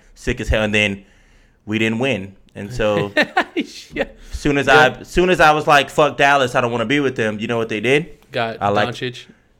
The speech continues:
Speaker 1: Not, not even. This is way before, right?
Speaker 2: Uh-huh.
Speaker 1: They sucked, so I was like, "Fuck them, I wanna go somewhere else."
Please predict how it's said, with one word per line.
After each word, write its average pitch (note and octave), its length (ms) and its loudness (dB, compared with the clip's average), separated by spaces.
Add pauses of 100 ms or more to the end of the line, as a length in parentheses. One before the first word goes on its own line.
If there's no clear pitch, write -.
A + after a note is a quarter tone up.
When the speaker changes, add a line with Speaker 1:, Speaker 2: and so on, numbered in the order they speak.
(480)
Speaker 1:
Not, A#2+ 280 2
not B2 220 4
even. C3+ 220 2
This C#3+ 160 4
is D3+ 80 -4
way A#2+ 120 4
before, G#2+ 380 0
right? G2+ 180 0
Speaker 2:
Uh-huh. A2+ 140 -8 (420)
Speaker 1:
They C#3+ 200 4
sucked, - 340 0
so - 160 0
I - 40 4
was B2+ 120 -2
like, A2 260 -2
"Fuck F3 240 2
them, C3+ 220 2
I A#2+ 60 2
wanna A#2+ 200 0
go A2+ 140 -2
somewhere G#2 340 -4
else." - 260 -12